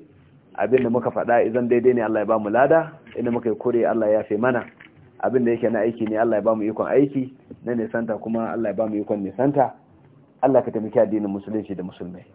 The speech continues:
Kamar yadda muka sani jiya ne muka rasa wasu manya guda biyu a sunna. Eh, da Malam Mustafa da Isa Kwastam. Waɗannan mutane kowanne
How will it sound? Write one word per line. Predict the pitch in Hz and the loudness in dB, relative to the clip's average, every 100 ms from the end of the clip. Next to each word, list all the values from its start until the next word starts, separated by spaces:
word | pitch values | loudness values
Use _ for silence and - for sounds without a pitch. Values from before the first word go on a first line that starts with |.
| - | -6
Kamar | 113 120 | -2 0
yadda | 113 | -2
muka | 110 - | -4 -6
sani | 117 113 104 | -4 -2 0
jiya | 113 107 | -2 -2
ne | |
muka | 107 110 107 | -4 0 0
rasa | 104 107 107 | 0 0 0
wasu | 92 107 113 | 0 -2 -2
manya | 135 131 120 | 0 2 2
guda | 113 104 107 | 2 2 0
biyu | 101 113 113 - | 2 0 0 -2
a | - - | -8 -2
sunna. | 117 110 92 - _ - - - - _ _ _ - | -2 0 -4 -10 _ -20 -20 -20 -20 _ _ _ -6
Eh, | 95 87 69 - - - - - - 90 | -6 -6 -12 -18 -20 -20 -20 -20 -10 -4
da | 98 95 87 - - - 117 | -2 -2 -2 -4 -6 -4 2
Malam | 123 120 | 4 4
Mustafa | 107 95 101 117 127 123 - _ _ - | 0 -4 -2 4 4 2 -8 _ _ -10
da | - | -8
Isa | - - 113 | -4 4 4
Kwastam. | - 101 - - - _ _ _ _ - | 4 -4 -12 -18 -20 _ _ _ _ -14
Waɗannan | - 113 113 | -6 -2 -2
mutane | 110 110 113 110 110 | -4 0 0 0 -2
kowanne | 107 160 139 120 123 120 | 0 0 0 0 -2 -2